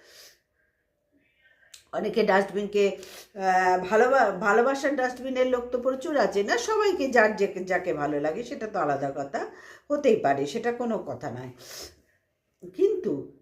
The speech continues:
ঠিক দ্বিতীয় ডাস্টবিন তৈরি হচ্ছে, উনি যে ট্রেনিং প্রা-,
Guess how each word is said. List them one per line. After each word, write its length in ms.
ঠিক 320
দ্বিতীয় 560
ডাস্টবিন 520
তৈরি 320
হচ্ছে, 580
উনি 220
যে 160
ট্রেনিং 360
প্রা-, 380